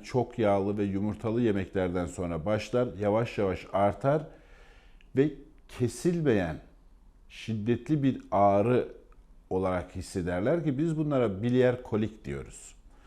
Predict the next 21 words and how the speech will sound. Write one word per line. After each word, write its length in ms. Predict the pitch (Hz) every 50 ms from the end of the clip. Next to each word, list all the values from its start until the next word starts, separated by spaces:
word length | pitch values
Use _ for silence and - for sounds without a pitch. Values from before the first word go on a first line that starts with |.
| - - - - - - - - - -
Bulantı 560 | 110 135 147 151 143 143 139 131 135 - 135
ve 200 | 135 131 131 131
kusma 520 | - - 127 113 - - - 147 151 - -
ağrıya 500 | 104 117 120 117 117 117 120 127 135 131
eşlik 380 | 92 101 98 - - 117 -
edebilir. 640 | - 95 92 95 98 80 90 90 107 131 139 - - - - - - - - - - - - - - - - - - -
Karında 580 | - - 127 135 156 170 165 165 170 170 156 160
devamlı 520 | 170 175 180 170 165 156 151 151 151 143
bir 140 | 147 147 135
şişkinlik 1120 | - - - - - - 120 - - - - 143 135 139 147 175 180 - - - - 101
ve 100 | 123 131
geğirme 680 | 131 113 101 113 123 127 135 135 135 135 139 160 160 131 - -
hissi 600 | 113 110 - - - - - 131 113 80 - - - - - - - - - -
hissederler. 800 | 104 95 - - 104 90 82 85 82 78 71 71 69 - - - - - - - - _ - -
Şimdi 380 | - - 175 190 190 202 180
bu 120 | 196 208 180
durumda 320 | 196 180 170 160 170 190
safra 380 | 185 - 185 175 175 180 170 165
kesesinde 460 | 170 160 151 - - 160 160 160 -
taş 360 | - 175 190 180 - - -
var 220 | 123 120 135 135